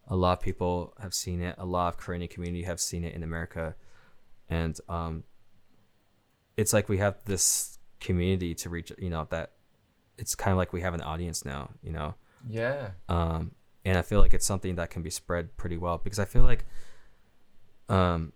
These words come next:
Speaker 1: I feel like this could be a really important story in terms of, um, how it might impact other Karenni people in terms of, like, because I think a lot of them, like, they come to America and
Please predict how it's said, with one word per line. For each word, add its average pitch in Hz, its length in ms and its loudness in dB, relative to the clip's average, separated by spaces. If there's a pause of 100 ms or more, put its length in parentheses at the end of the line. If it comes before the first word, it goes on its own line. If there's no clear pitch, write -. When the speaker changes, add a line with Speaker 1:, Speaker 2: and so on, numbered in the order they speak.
(220)
Speaker 1:
I 98 100 -2
feel 127 120 0
like 131 240 12
this - 180 4
could 101 200 -4
be 98 100 -2
a 87 60 -2
really 87 240 -4
important - 340 -8
story 82 480 -6 (400)
in 92 140 0
terms 90 340 -4
of, 90 260 2 (800)
um, 87 400 -2 (100)
how 98 240 0
it 92 100 -2
might 92 260 -4 (760)
impact 107 540 0 (100)
other 98 200 -4
Karenni 95 360 -6
people 107 500 -2 (1300)
in 95 100 0
terms 95 260 -4
of, 92 140 -10
like, 87 320 -6 (380)
because 113 200 -4
I 117 60 0
think 139 160 -2
a 120 60 2
lot 104 200 2
of 107 60 -2
them, 107 140 -4
like, 101 100 -8
they 101 80 -8
come 113 180 -2
to 110 40 2
America 95 560 -2 (640)
and 92 240 -2